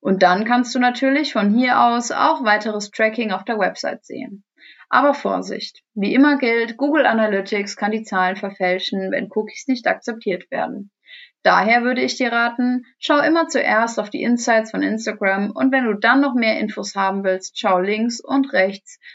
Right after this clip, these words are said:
was du noch über ein paar andere Tools tracken kannst. Der Artikel wurde geschrieben von Andrea Sandrau. Andrea ist in der Social-Media-Welt aufgewachsen und zu Hause.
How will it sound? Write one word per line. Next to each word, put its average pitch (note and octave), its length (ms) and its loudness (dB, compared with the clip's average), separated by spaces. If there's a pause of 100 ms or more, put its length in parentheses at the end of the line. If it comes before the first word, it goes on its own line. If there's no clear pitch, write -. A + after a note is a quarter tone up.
(140)
was B3 280 2
du C4 80 -2
noch G#3 240 0
über G3+ 220 -2
ein F#3+ 300 -2
paar G3 140 -2
andere G#3+ 400 -4
Tools G#3+ 380 -6
tracken - 360 -2
kannst. - 380 -16 (380)
Der A#3 140 4
Artikel D#4+ 420 2
wurde A#3+ 180 4
geschrieben C#4 480 2
von A#3+ 160 4
Andrea A#3 520 2
Sandrau. G3 720 -4 (680)
Andrea D#4 560 4
ist A#3+ 200 -2
in B3 80 0
der A3 100 2
Social-Media-Welt A#3 840 0
aufgewachsen A#3 680 0
und G3+ 100 -2
zu A#3 220 0
Hause. F#3+ 400 -4